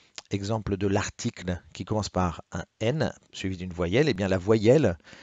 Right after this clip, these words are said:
se, est, est un, un clone de la voyelle suivante. Par exemple,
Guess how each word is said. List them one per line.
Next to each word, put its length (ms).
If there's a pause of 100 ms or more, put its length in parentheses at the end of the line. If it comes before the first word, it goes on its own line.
(320)
se, 600 (340)
est, 340
est 140
un, 220 (160)
un 120
clone 560 (400)
de 400 (800)
la 100
voyelle 300
suivante. 460 (480)
Par 160
exemple, 400